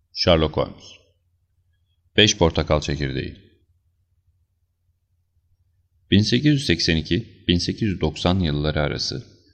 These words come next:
Sherlock Holmes vakaları ile ilgili aldığım notlara bakınca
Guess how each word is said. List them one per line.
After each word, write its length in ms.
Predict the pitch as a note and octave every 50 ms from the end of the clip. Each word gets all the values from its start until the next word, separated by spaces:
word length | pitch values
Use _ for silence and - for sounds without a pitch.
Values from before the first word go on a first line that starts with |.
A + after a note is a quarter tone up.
| _ -
Sherlock 380 | - - G2+ A2 A#2 A#2+ -
Holmes 260 | C#3+ D#3 D#3+ D3+ -
vakaları 500 | E2 D#2+ - - E2 D#2 D#2 D#2 D#2+ E2
ile 280 | F#2+ F2+ E2 D2+ D#2 D#2
ilgili 200 | C#2+ C#2 C#2+ C2+
aldığım 460 | - - F2 E2+ D#2+ F2 F2+ F#2+ F#2+
notlara 420 | F2 E2 E2 - D#2+ D#2 E2 D#2 D2+
bakınca 500 | D2+ D2 - F2 D2+ C#2+ - D2 D2